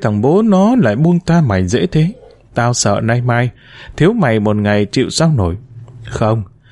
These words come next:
hai năm nay tao với bố nó ngủ riêng rồi. Cứ đêm đến tao sợ phát khiếp." "Khỏe như mày không lẽ?" "Mày còn lạ gì? Ngay ở mỏ đá,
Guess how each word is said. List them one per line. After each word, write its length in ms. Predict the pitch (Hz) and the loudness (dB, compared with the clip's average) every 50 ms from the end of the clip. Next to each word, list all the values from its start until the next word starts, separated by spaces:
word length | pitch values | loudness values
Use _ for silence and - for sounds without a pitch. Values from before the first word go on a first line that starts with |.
| - - - | -20 -20 -12
hai 200 | - - 123 123 | -4 -2 0 0
năm 220 | 120 123 123 120 113 | 0 0 -2 -2 -2
nay 220 | 117 113 113 113 | -2 0 0 -2
tao 340 | - - 113 113 113 113 110 | -2 -2 0 0 0 0 0
với 120 | 117 135 | 0 0
bố 140 | 139 135 139 | 0 0 0
nó 140 | 156 175 170 | 2 2 2
ngủ 280 | 147 107 92 87 87 | 2 0 0 0 0
riêng 320 | 87 98 131 147 143 143 127 | 0 0 0 2 2 0 0
rồi. 140 | - 90 87 - _ _ _ _ _ _ _ _ _ _ _ _ _ | -2 -2 -4 -6 _ _ _ _ _ _ _ _ _ _ _ _ _
Cứ 340 | 135 127 123 131 131 135 135 | 0 2 2 4 4 4 2
đêm 220 | 120 120 113 113 104 | 2 0 -2 0 0
đến 320 | 107 107 123 151 190 214 | 0 0 0 -2 -4 -2
tao 100 | - 110 | -2 -4
sợ 180 | 95 - - - | -4 -4 -6 -6
phát 240 | - - 113 - - | -4 -6 -6 -4 -2
khiếp." 140 | - 131 - - _ _ _ _ _ _ _ _ _ _ _ _ | -4 -4 -4 -4 _ _ _ _ _ _ _ _ _ _ _ _
"Khỏe 260 | _ - 127 120 120 | _ -2 0 0 2
như 140 | 143 185 185 | 2 2 2
mày 380 | 147 127 113 113 113 113 - - | 2 2 2 2 2 0 0 -4
không 260 | - - 151 143 139 | -4 -2 0 0 2
lẽ?" 300 | 139 131 - 147 165 185 214 - _ _ _ _ _ _ _ _ _ _ | 0 0 0 0 0 -2 -2 -6 _ _ _ _ _ _ _ _ _ _
"Mày 200 | 113 110 113 113 | -2 0 0 0
còn 200 | - 120 113 110 | 0 -2 -2 0
lạ 220 | 107 107 98 107 | -2 -2 -2 -2
gì? 260 | 98 92 98 95 90 - - _ _ - - - - _ | -2 0 0 0 -2 -4 -8 _ _ -20 -20 -20 -8 _
Ngay 240 | 117 117 120 120 113 | 0 0 2 2 2
ở 60 | 107 | 0
mỏ 220 | 98 101 101 98 | 0 0 0 0
đá, 340 | 95 101 113 135 160 202 240 | 0 0 0 0 0 0 -2